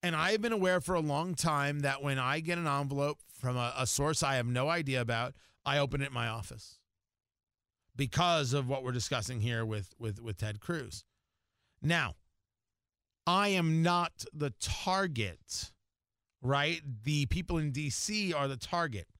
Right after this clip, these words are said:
But we know something true, and this is why I believe that soon, unfortunately, we will see this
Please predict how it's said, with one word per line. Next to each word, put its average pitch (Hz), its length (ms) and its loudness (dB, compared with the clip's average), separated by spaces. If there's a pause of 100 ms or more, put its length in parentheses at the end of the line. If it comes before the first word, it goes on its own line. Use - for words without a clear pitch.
(720)
But 170 120 0
we 196 140 4
know 220 320 4
something 226 680 -2
true, 190 320 0
and 147 120 2
this 170 220 0
is 233 160 -2
why 202 220 2
I 190 100 4
believe 160 520 0
that 160 180 -2
soon, 131 680 2
unfortunately, 117 880 0
we 120 140 -6
will 139 140 -6
see 233 260 0
this 131 320 0